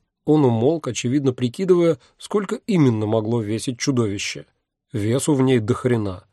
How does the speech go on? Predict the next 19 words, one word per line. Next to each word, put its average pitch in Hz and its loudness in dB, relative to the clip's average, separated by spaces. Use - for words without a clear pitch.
согласился 107 -6
я. 104 -10
«Но 127 8
у 139 6
меня, 151 6
хвала 151 4
магистрам, 143 2
ничего 120 2
не 120 2
болит. 127 0
Руки 131 2
и 123 4
ноги 127 4
действуют, 123 0
все 196 4
пальцы 139 4
шевелятся, 135 4
голова 104 0
крутится, 131 4